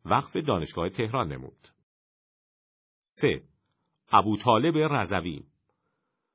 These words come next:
سادات رضوی خاندان بزرگی هستند که همهٔ آنان از صاحب منصبان و واقفان آستان قدس رضوی به شمار می‌آیند. گسترهٔ وجودی این خاندان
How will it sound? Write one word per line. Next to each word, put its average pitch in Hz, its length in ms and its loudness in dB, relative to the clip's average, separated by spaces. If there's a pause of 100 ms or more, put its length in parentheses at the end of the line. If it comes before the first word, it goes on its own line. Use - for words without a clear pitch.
(240)
سادات 170 460 2
رضوی 165 500 2
خاندان 139 500 -2
بزرگی 151 480 -2
هستند 78 460 -6
که 151 120 -6
همهٔ 180 360 -2
آنان 101 380 -2 (280)
از 110 160 2 (140)
صاحب 120 240 0
منصبان 143 520 -2
و 175 80 -4
واقفان 127 580 0
آستان 113 480 -4
قدس 165 220 -4
رضوی 123 460 -4
به 82 100 -4
شمار 76 320 -8
می‌آیند. 67 580 -14 (760)
گسترهٔ 120 600 2
وجودی 120 540 0
این 185 280 -4
خاندان 98 640 -2